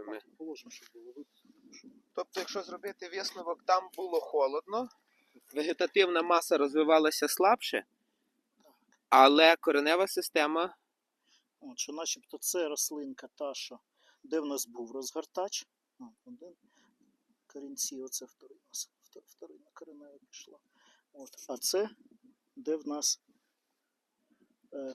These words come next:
Speaker 1: так, це, це не було,
Speaker 2: Так.
Speaker 1: це був.
Speaker 2: Це був. Тобто ми бачимо, там, де не було розгортача, коренева система в рази глибша.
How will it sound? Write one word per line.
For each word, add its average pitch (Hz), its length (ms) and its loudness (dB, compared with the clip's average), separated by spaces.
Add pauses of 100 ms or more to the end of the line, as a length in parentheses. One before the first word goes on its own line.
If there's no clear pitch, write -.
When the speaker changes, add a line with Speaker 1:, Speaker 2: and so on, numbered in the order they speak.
Speaker 1:
так, - 300 -14 (720)
це, 151 140 -4 (280)
це - 160 -4
не 139 200 -2
було, 131 440 -6 (380)
Speaker 2:
Так. 101 280 -6
Speaker 1:
це - 180 -4
був. 107 400 -12 (260)
Speaker 2:
Це 117 160 -6
був. 85 240 -14 (380)
Тобто 135 300 -2
ми 135 140 0
бачимо, 143 460 2
там, 135 180 4
де 131 140 2
не 131 100 0
було 127 300 0
розгортача, 120 640 -2
коренева 131 440 -2
система 135 440 -4
в 117 80 -6
рази 113 340 -2
глибша. 107 600 -2